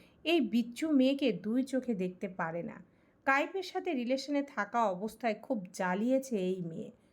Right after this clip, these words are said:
সবসময় কাইফের দিকে কুদৃষ্টি থাকতো তার। "নুরাকেও সাবধান করতে হবে, হু, বেয়াদব একটা," মনে মনে বলল রিয়া। কাইফ এবার বিরক্ত হয়ে বলল, "তাহলে তুই ড্রয়িং রুমে থাক, সোফা অনেক বড় আছে,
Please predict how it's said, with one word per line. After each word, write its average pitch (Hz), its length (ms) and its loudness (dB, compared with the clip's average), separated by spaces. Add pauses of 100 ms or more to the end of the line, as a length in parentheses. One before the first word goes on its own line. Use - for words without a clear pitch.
(140)
সবসময় 226 560 -2 (120)
কাইফের 262 460 0
দিকে 285 360 -4 (320)
কুদৃষ্টি 277 580 -2
থাকতো 185 500 -8
তার। 143 260 -12 (680)
"নুরাকেও 349 380 4
সাবধান 277 560 0
করতে 214 400 0
হবে, 175 360 -4
হু, 220 340 0 (340)
বেয়াদব 269 420 4 (160)
একটা," 175 440 -10 (260)
মনে 285 200 4
মনে 349 220 2
বলল 269 340 4
রিয়া। 175 380 -4 (540)
কাইফ 349 300 2
এবার 381 220 -2
বিরক্ত 247 420 -2
হয়ে 285 280 2
বলল, 190 420 -4 (120)
"তাহলে 262 360 0
তুই 330 160 0
ড্রয়িং 202 440 0
রুমে 180 260 -6
থাক, - 340 -14
সোফা 220 400 0
অনেক 214 340 0
বড় 185 280 0
আছে, 165 420 -4